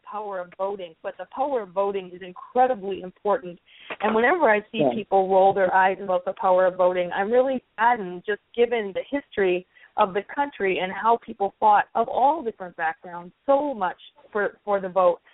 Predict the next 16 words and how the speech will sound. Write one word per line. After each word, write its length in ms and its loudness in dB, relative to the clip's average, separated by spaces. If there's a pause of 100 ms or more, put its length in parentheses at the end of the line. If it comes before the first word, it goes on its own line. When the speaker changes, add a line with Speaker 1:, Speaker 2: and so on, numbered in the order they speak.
(200)
Speaker 1:
And 200 -4
so 180 4
I 100 -4
think 240 -10
this 180 -10
is 140 -10
an 200 -8
instance 580 -12
where 440 4
the 100 -4
power 400 2
of 80 -10
voting 400 -4
is 120 -14
incredibly 920 -2
important, 600 -6